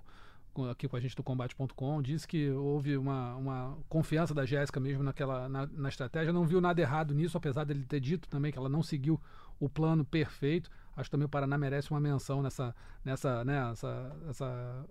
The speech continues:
classe toda que a Jéssica tem. Acho que o Paraná tem muito, muito a ver com isso. E agora pediram a Nina Ansaroff.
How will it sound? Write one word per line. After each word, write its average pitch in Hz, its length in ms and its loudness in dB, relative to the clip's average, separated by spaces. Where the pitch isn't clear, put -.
classe 147 460 2
toda 143 240 0
que 147 80 -2
a 123 40 0
Jéssica 135 340 -2
tem. 143 100 -4
Acho 143 100 -2
que - 40 -16
o 143 80 0
Paraná 131 200 0
tem 143 140 0
muito, 143 340 2
muito 151 260 2
a 147 60 4
ver 151 180 0
com 151 200 2
isso. 135 280 0
E 240 80 2
agora 233 280 6
pediram 240 480 6
a 240 180 4
Nina 240 200 8
Ansaroff. 185 640 6